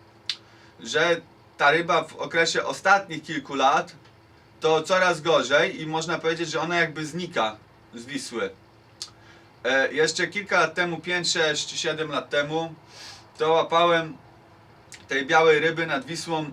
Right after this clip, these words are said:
masę, tak? Boleni było masę, nie? Tej ryby drapieżnej. Było to, po prostu było masę, bo to, bo to,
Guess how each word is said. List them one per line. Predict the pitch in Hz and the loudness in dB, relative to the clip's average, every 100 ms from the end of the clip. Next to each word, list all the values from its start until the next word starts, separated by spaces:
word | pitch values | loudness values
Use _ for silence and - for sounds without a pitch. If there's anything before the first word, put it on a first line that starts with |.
| - | -14
masę, | 135 170 170 - 98 - - - - | 2 4 4 0 -6 -8 -20 -16 0
tak? | 131 156 - - - - - - | 2 2 0 -16 -20 -20 -20 -12
Boleni | 117 139 165 185 185 | -4 0 2 0 -2
było | 156 165 175 170 - | -2 0 4 4 2
masę, | 147 160 185 180 - 147 113 - - _ _ _ - 107 | -4 0 4 4 4 0 0 -2 -16 _ _ _ -20 -12
nie? | 123 156 185 - - - - - - | -4 -2 -2 -10 -20 -20 -20 -20 -6
Tej | 131 | -2
ryby | 147 151 156 | -2 -4 -4
drapieżnej. | 143 - 131 107 113 | -4 -2 -2 -4 -6
Było | 127 147 | -6 -6
to, | 143 170 | 0 2
po | 170 | 2
prostu | 170 175 - 175 | 0 -4 -4 -4
było | 180 | -2
masę, | 180 180 175 - 151 | 2 4 4 0 -4
bo | 143 | -2
to, | 156 147 - - _ - - - - _ | -4 -4 -6 -20 _ -20 -20 -20 -20 _
bo | 127 147 | -2 0
to, | 165 160 156 | 4 6 4